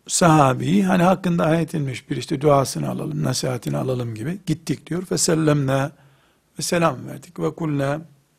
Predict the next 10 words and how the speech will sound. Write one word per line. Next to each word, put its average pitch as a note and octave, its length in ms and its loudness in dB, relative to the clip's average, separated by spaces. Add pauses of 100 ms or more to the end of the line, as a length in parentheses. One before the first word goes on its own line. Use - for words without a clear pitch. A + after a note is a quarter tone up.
(2750)
dedik F3+ 300 4
ki G3+ 60 -2
ona E3 240 2
diyor, C3+ 240 -2 (100)
"Eteynâke F3 760 4
zâirîne D#3 720 4
ve C3 160 4
âidîne E3+ 840 6
ve D#3+ 240 6
muktebisin." D3+ 1000 2